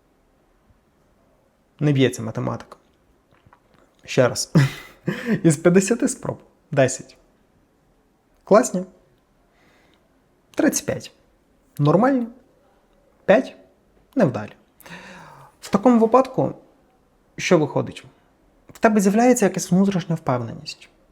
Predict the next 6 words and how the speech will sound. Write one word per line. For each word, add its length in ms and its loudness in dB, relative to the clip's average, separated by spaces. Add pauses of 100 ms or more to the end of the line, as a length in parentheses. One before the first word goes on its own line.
(520)
що 520 -2
із 220 2 (120)
найбільшою 800 2
вірогідністю 720 -2 (1900)
ти 240 2 (680)
впораєшся. 720 -6